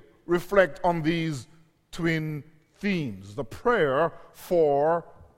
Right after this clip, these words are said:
unity. First of all, let's consider our Lord's petition for unity among his future disciples and followers.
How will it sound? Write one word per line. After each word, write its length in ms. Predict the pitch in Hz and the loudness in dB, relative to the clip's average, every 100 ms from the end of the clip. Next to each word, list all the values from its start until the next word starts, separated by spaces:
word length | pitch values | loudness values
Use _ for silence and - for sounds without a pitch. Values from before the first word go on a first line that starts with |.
| _ | _
unity. 520 | 120 160 202 170 117 - - _ _ _ - _ _ | -8 -2 0 0 -4 -12 -20 _ _ _ -20 _ _
First 340 | - 285 - | 0 0 2
of 100 | 196 | 0
all, 160 | 147 139 | 0 2
let's 180 | 214 - | 0 -2
consider 460 | 226 214 175 160 | -8 -6 -2 0
our 140 | 180 180 | 2 2
Lord's 320 | 170 180 175 | 4 2 0
petition 600 | - 208 277 247 196 170 | -8 -6 -6 -4 -4 -6
for 160 | - 175 | -4 -4
unity 480 | 165 180 160 151 - - - | -2 -2 0 -2 -4 -8 -2
among 440 | 170 170 170 156 | 2 2 2 0
his 200 | 156 151 | -4 -6
future 460 | - 170 - 156 - - | -6 -8 -2 -4 -4 -8
disciples 680 | 147 135 147 123 92 - - _ _ _ _ _ _ _ | -10 -6 -6 -6 -10 -18 -20 _ _ _ _ _ _ _
and 460 | 156 143 139 131 127 | -4 -4 -4 -8 -12
followers. 720 | - 170 160 139 104 82 - | -6 0 0 0 -4 -14 -20